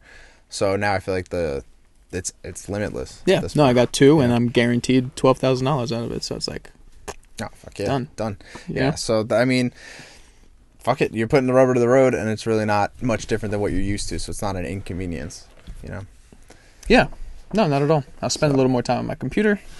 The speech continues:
Speaker 2: but that's it. That's what I want. I'd rather spend time on my computer at my office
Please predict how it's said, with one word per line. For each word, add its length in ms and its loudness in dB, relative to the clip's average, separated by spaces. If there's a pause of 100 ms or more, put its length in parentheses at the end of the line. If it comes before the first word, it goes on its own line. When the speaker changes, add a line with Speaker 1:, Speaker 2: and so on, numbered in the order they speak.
(520)
Speaker 2:
but 120 -8
that's 160 -2
it. 80 -4
That's 160 -10
what 60 2
I 40 2
want. 300 -4
I'd 180 -12
rather 180 -2
spend 220 -6
time 160 2
on 60 -2
my 80 -4
computer 400 0
at 140 4
my 120 -2
office 500 0